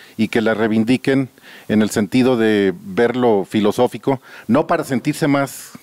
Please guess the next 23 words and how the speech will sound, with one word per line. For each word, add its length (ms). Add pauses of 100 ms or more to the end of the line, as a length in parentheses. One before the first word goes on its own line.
(120)
que 100
los 160
demás, 380 (320)
pero 140
a 20
veces 520
la 140
posmodernidad 720
negativa 440
que 120
le 80
llamo 240
yo, 260 (140)
les 140
decía, 380 (460)
tiene 220
la 160
cuestión 320
del 100
consumo, 440
de 100
la 80
cultura 640